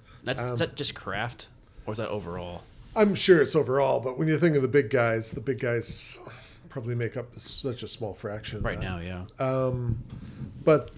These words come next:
Speaker 2: you know, you do hear, I mean, I remember being down at Tales of the Cocktail a couple years back, and there's a fella,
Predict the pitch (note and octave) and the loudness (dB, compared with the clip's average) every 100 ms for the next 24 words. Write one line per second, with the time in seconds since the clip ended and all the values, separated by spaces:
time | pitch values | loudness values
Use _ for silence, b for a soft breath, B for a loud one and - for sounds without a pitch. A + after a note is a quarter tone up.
0 | - F3 E3+ D3+ E3 F#3+ C#3+ G#3 D4+ A3+ | -10 4 6 8 6 2 0 4 6 8
1 | C3+ A2+ C#3 F3 C#3 D3+ C4+ D#3+ C3 C3+ | 6 6 4 4 4 0 0 0 2 0
2 | B2 B2+ A#2+ C3+ C#3 C#3 B2 A2+ C3+ C3 | 0 -2 0 0 0 -2 -4 -4 -4 -4
3 | A#2 A2+ - C#3 C3 - A2+ G2 - - | -6 -12 -8 -8 -8 -6 -6 -6 -10 -10
4 | G#2 G2+ G2 - G2 G2 - - - A#2 | -6 -6 -8 -8 -10 -8 -10 -10 -8 -8
5 | A2 G#2+ G2 G2+ A#2 G2+ G#2 | -6 -6 -8 -12 -10 -8 -8